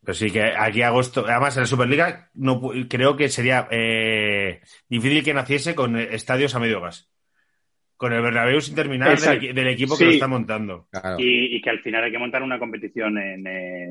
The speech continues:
Speaker 2: de, en cuatro meses, tío. Eso
Speaker 1: Sí, sí.
Speaker 2: no sé. Yo tampoco lo veo. Yo creo, yo lo he visto más como una medida de, de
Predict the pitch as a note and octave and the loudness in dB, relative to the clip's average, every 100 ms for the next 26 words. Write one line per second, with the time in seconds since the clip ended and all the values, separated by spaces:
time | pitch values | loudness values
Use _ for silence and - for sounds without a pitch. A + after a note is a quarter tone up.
0 | F#2 G2 F#2 F2+ G2+ G2 F#2 G#2 D3 G#2 | -6 -4 -4 0 0 0 -4 -2 0 0
1 | - - - - F#2 F2+ F#2 G2+ A2 A2 | -2 -14 -14 -10 -8 -4 -2 0 2 2
2 | G#2+ G2 F#2 - G#2 - _ _ _ - | 2 0 -4 -6 -8 -8 _ _ _ -4
3 | G#2 A2 A2 A2+ G#2 G2 G2 C#3 E3 F3+ | 0 4 4 4 4 4 4 4 4 0
4 | C#3+ D#3 E3+ F3+ F#3+ G3 F3+ F3+ - C#3+ | 2 4 6 4 0 -4 -4 -4 -6 -4
5 | C3+ C3+ B2+ C3 B2+ G#2+ G2+ F#2+ F#2+ - | -2 -2 0 0 -2 -4 -6 -10 -14 -2
6 | B2+ | -2